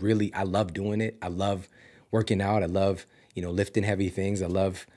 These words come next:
um, you know, going to the gym or, you know, training at home. And number four for me is working out with my family. It's another thing that brings me a lot of happiness.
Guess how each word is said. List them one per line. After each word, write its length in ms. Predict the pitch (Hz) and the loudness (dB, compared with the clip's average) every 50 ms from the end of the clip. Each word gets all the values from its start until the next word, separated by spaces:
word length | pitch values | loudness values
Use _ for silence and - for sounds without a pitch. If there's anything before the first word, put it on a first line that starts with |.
| - - - _ - | -20 -20 -20 _ -10
um, 400 | 92 92 92 92 90 87 87 101 | -8 -6 -4 -4 -4 -4 -2 -4
you 80 | 110 | -4
know, 80 | 80 78 | -4 -4
going 180 | - 101 98 | -4 -6 -6
to 80 | - 98 | -4 -4
the 80 | 95 87 | -4 -4
gym 380 | 82 90 92 101 113 117 110 | -2 0 0 2 2 2 2
or, 160 | 92 85 82 | 2 0 -2
you 120 | 82 90 98 | -4 -4 -6
know, 100 | 85 76 | -8 -8
training 340 | - - 95 92 95 95 98 | -8 -8 -6 -4 -2 -2 -2
at 140 | 98 92 | -2 -2
home. 380 | 90 87 90 92 95 104 135 123 - _ - - - - - - - _ _ _ _ | -2 -2 -2 -2 -2 -4 -6 -8 -12 _ -20 -20 -20 -20 -20 -20 -20 _ _ _ _
And 120 | 92 101 | 2 4
number 160 | 110 117 110 | 4 4 4
four 220 | 104 - - 190 196 | 2 4 6 4 6
for 120 | - - | 6 4
me 180 | 113 113 110 104 | 4 4 4 4
is 140 | 101 82 82 | 2 4 4
working 280 | 110 113 - - 113 | 4 4 4 4 0
out 80 | 107 92 | 0 0
with 80 | 90 | -2
my 120 | 87 87 85 | -4 -8 -10
family. 420 | - - 113 101 87 76 - - - | -6 -4 -4 -4 -4 -6 -10 -14 -12
It's 140 | - - - | -10 -8 -6
another 300 | 98 92 101 113 117 110 | -6 -4 -2 -2 -2 -2
thing 160 | - 113 107 | 0 -2 -2
that 160 | 101 98 85 | -2 -2 -2
brings 240 | 90 95 95 92 90 | -2 -4 -4 -2 -4
me 80 | 95 92 | -4 -4
a 40 | |
lot 140 | 87 82 82 | -4 -6 -8
of 60 | 80 | -8
happiness. 580 | 80 87 90 90 - 78 73 - - - - - | -6 -8 -8 -8 -8 -12 -12 -12 -12 -12 -12 -16